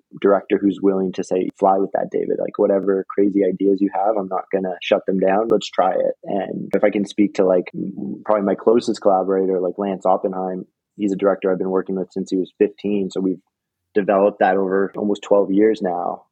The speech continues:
And I think it's such an amazing quality about him is that he never shuts down an idea. He's always saying,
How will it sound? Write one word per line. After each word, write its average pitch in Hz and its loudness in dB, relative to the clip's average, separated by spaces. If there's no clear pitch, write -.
And 95 -4
I 95 -2
think - -4
it's - -4
such 104 2
an 101 2
amazing 95 0
quality 90 0
about 87 -2
him 95 -6
is - -18
that - -4
he - -8
never 98 2
shuts - -4
down 95 -4
an 90 -10
idea. - -2
He's - -12
always 95 0
saying, 90 -8